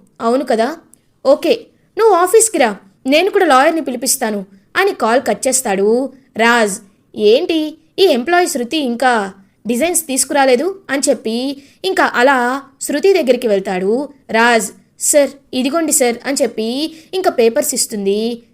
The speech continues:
శృతి. ఇంకా డిజైన్స్ అన్నిటినీ అబ్జర్వ్ చేస్తూ ఉంటాడు రాజ్. అప్పుడే ఒక కార్ వచ్చి ఆగుతుంది. ఇంకా రాజ్ అలా కార్ వైపు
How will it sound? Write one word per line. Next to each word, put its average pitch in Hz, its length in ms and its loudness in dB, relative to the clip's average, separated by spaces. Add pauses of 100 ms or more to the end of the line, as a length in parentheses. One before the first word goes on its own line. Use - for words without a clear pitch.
శృతి. 247 360 -4 (400)
ఇంకా 415 220 2
డిజైన్స్ 277 380 0
అన్నిటినీ 240 500 -4 (240)
అబ్జర్వ్ 254 360 -2
చేస్తూ 240 300 -2
ఉంటాడు 196 560 -2
రాజ్. 208 400 -2 (360)
అప్పుడే 269 420 2 (200)
ఒక 269 160 -2
కార్ 240 380 -2
వచ్చి 240 320 -4
ఆగుతుంది. 214 560 -4 (420)
ఇంకా 359 200 0
రాజ్ 254 400 2
అలా 262 160 0
కార్ 233 320 -4
వైపు 226 220 -2